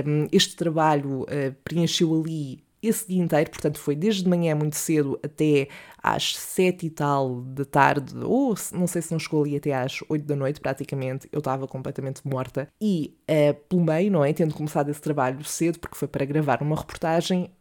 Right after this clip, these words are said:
almoçámos. Almoçámos lá num restaurante, era a equipa toda deles, eu, do lado da minha empresa, e depois a-, as pessoas que estavam a fazer o trabalho, a, a reportagem.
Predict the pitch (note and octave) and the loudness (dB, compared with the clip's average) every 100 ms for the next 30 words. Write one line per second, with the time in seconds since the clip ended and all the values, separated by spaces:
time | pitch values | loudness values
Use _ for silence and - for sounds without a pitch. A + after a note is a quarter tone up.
0 | - F3 F3+ F#3 - D3+ C#3 C#3 - - | -8 -2 0 0 0 0 -2 -6 -8 -14
1 | - - - A#2+ C#3+ - E3 D3 C#3 C#3+ | -18 -18 -8 -8 -4 -2 0 0 -2 0
2 | D#3 - - F3+ G#3 B3 A3+ C#3+ C3+ D3+ | -2 -4 -2 2 2 2 0 0 0 -4
3 | D3+ D3 D#3+ F3+ G#3+ A#3 B3 C4 B3+ - | -4 -2 2 2 2 2 2 0 -2 -4
4 | - - G3 G3 A#3 C#4 D#3 D3+ D3 C#3 | -8 -4 2 4 2 -4 -2 2 4 2
5 | C#3 C#3 D3 C#3 C3+ C3+ C3+ - G3 F#3 | 0 -2 0 0 0 -2 -4 -2 2 4
6 | F3 E3 D#3+ F#3+ G3+ - - - - - | 4 2 2 0 -2 -12 -20 -16 -8 -4
7 | F3 C#3 D3 C#3+ A#2+ C#3+ - - C3 - | -4 -2 -2 0 0 -4 -6 -8 -8 -6
8 | - D#3 E3 D3+ D3 D3 C#3+ C#3 C#3+ F3+ | -4 -2 -2 -2 -2 -2 -2 -2 0 0
9 | E3 B2+ B2+ - - - - B2 B2+ B2+ | 0 0 -2 -4 -8 -10 -8 -6 -2 -4